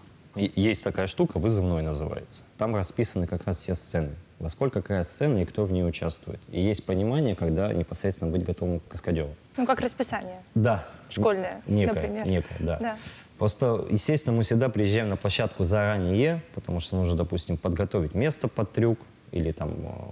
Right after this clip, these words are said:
Speaker 1: отрепетировать что-то, ш-, какую-то там драку ту же самую короткую развести. То есть мы приезжаем заранее, естественно.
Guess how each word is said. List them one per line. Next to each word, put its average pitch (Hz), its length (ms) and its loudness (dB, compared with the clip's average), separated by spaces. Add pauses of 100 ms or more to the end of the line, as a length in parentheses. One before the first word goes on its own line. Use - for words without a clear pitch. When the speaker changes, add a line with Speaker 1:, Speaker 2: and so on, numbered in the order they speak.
(200)
Speaker 1:
отрепетировать 92 720 0
что-то, - 320 -2
ш-, - 160 -6
какую-то - 240 -8
там - 200 -2
драку 107 320 2
ту 90 120 0
же 90 100 4
самую 87 360 0
короткую 85 460 -2
развести. 82 420 -4
То - 140 -12
есть - 140 -6
мы 123 120 2
приезжаем 90 420 0
заранее, 80 340 -2
естественно. - 480 -12